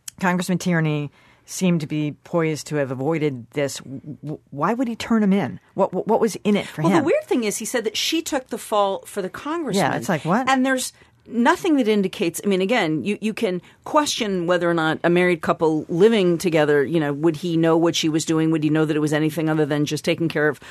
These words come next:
Speaker 2: her brother's family and, and doing that on his behalf, even, you know, knowing that maybe he was offshore doing some not good things?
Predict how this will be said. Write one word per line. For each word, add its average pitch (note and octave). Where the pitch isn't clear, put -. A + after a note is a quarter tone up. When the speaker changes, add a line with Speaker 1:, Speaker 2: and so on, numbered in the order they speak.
Speaker 2:
her -
brother's C#3+
family F3+
and, D3+
and D3
doing E3
that D3+
on C#3+
his C#3
behalf, D3+
even, D3
you D#3
know, D3+
knowing F3+
that C#3
maybe C#3
he C#3+
was C3+
offshore C3+
doing C#3
some C#3+
not C#3
good C#3
things? C3+